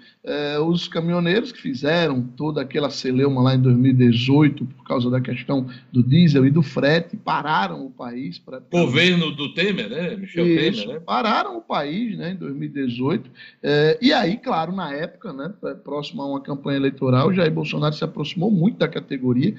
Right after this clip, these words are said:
Speaker 1: e prometeu muita coisa a eles, viu, Diógenes? Só que pra atender essas promessas, isso tem um custo. É, se você pensar basicamente em frete, melhoria de estradas e redução de preço do, do diesel,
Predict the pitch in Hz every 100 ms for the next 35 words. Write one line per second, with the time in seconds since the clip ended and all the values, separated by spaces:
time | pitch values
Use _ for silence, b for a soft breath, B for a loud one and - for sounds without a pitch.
0 | B B - 220 269 285 254 262 311 -
1 | 427 - 403 370 480 196 180 143 139 190
2 | 170 131 117 117 - B B - - -
3 | 381 - 262 240 202 170 214 240 185 175
4 | - - 139 151 233 220 175 175 - 202
5 | 214 233 254 233 - - B B B 143
6 | 151 151 151 151 156 156 196 214 190 -
7 | 180 165 170 165 170 151 143 156 170 165
8 | 190 175 147 - - b b - 175 185
9 | 190 226 208 220 - - 160 139 147 147
10 | 160 160 156 180 190 180 - 160 156 -
11 | 143 135 131 127 208 233 170 131